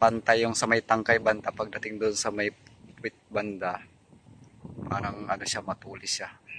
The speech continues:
So, ibig sabihin nun, kulang sa abono or kulang sa tubig.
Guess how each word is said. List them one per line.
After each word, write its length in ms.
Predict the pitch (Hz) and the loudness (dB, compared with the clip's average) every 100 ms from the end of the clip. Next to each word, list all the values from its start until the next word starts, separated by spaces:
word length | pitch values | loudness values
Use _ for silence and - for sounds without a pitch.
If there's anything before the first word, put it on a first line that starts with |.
| - - - - | -18 -18 -18 -14
So, 240 | - 90 | -12 -12
ibig 160 | - - | -12 -10
sabihin 480 | - 101 95 92 - | -8 -6 -8 -8 -14
nun, 80 | - _ - - _ - | -20 _ -20 -20 _ -8
kulang 320 | - 98 98 | -4 -2 -4
sa 560 | 98 101 98 98 95 95 | -4 -2 0 2 4 4
abono 400 | 101 98 92 95 | 2 -2 -2 -2
or 80 | 98 | -4
kulang 320 | - 98 95 | -4 -4 -4
sa 160 | 104 | -8
tubig. 400 | - 98 87 98 | -10 -10 -10 -14